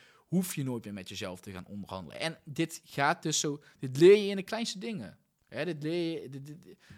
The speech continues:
pas dit elke dag toe, met de kleinste dingen die je tegen jezelf zegt. Als jij een bepaal-, als jij een wekker gaat zetten op een bepaald tijdstip van de dag,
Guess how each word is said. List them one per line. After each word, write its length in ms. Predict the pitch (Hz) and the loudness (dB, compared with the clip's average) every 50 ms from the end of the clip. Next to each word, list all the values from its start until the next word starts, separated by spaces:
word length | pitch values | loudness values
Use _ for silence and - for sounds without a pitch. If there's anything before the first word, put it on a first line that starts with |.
| - - _ | -20 -12 _
pas 200 | - 208 220 220 | 0 0 0 2
dit 160 | - 190 180 | 2 0 2
elke 280 | - 190 196 190 185 190 | 4 2 2 4 2 2
dag 180 | 175 156 147 | 0 0 0
toe, 180 | - - 214 160 | 0 -2 -2 -2
met 140 | 117 127 131 | -2 -6 -8
de 60 | 151 | -8
kleinste 440 | - - - 185 196 220 226 - 190 | -8 -4 0 2 2 2 2 2 2
dingen 260 | 165 170 175 180 165 | 2 2 2 2 0
die 100 | 170 175 | 0 0
je 80 | 165 151 | -2 -2
tegen 240 | - 165 156 151 | 0 0 0 0
jezelf 380 | 147 143 127 127 151 143 135 131 | 0 -2 -2 -2 -2 -2 -2 -2
zegt. 260 | - - 160 104 - | -2 -4 -4 -4 -4
Als 140 | 95 127 - | -4 -4 -2
jij 200 | - 143 156 156 | -2 0 0 0
een 60 | 147 | -2
bepaal-, 260 | 147 143 - 160 151 | -4 -4 -4 -4 -4
als 160 | - 151 156 - | -2 -2 -2 -2
jij 120 | 185 170 | 0 2
een 80 | 156 151 | 4 4
wekker 280 | 190 226 220 170 151 | 4 4 4 0 -2
gaat 160 | - 127 113 | -2 -2 -2
zetten 240 | - - 101 - 98 | -2 -4 -4 -6 -8
op 60 | 98 | -8
een 100 | 110 117 | -8 -8
bepaald 300 | 117 117 - 135 139 135 | -6 -2 0 0 0 2
tijdstip 340 | - 147 156 151 - 156 - | 2 0 2 2 0 -4 -4
van 100 | - 160 | -6 -6
de 100 | 165 160 | -4 -2
dag, 300 | 160 202 196 - - - | 2 2 2 2 0 -6